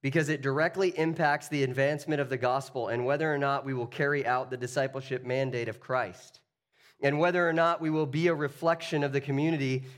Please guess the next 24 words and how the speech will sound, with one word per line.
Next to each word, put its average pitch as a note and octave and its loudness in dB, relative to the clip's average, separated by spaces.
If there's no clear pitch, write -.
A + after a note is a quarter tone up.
Christ D#3 0
intends D#3 0
for C#3+ -2
us C3 -2
to C3 -6
be. A2+ -2
One G#3 2
thing G#3+ 2
that F3+ 2
frustrates F#3 0
me C3 -2
nowadays D#3 2
is C#3+ -4
that D#3+ 0
it's D3+ -4
genuinely F#3 2
difficult C3+ -2
to C#3+ 0
have E3+ 2
any E3+ 2
kind D#3+ 0
of C#3+ 0
intelligent F3+ 0
conversation D#3+ 0